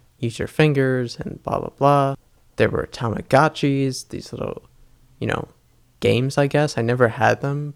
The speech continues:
but I know it's, like, a thing. Trolls, Polly Pockets, Light Brights, Etch-a-Sketch, Viewmaster, et cetera. I mean, there was a bunch of things, and some have just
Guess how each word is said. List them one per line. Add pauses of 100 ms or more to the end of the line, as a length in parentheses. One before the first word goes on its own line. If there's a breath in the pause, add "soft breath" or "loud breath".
but (360)
I
know
it's,
like,
a
thing. (640)
Trolls, (360)
Polly
Pockets, (400)
Light
Brights, (160)
Etch-a-Sketch, (100)
Viewmaster,
et
cetera. (500 soft breath)
I
mean,
there
was
a
bunch
of
things, (300 soft breath)
and
some
have
just